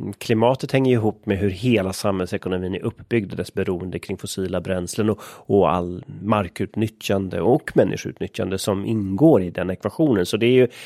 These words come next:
en helt annan systemnivå. Då behöver man ju acceptera att det finns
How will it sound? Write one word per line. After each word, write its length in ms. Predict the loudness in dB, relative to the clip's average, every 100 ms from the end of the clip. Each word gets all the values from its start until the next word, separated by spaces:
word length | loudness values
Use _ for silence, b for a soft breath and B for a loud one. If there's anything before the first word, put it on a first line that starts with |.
| B
en 140 | 0 0
helt 340 | 4 2 4
annan 220 | 2 2
systemnivå. 1080 | -2 -6 -6 -2 2 2 2 2 4 6 6
Då 120 | 4
behöver 240 | 2 4 4
man 100 | 4
ju 60 |
acceptera 520 | 4 -2 -6 2 4 4
att 100 | 2
det 100 | -6
finns 600 | 4 4 4 0 -4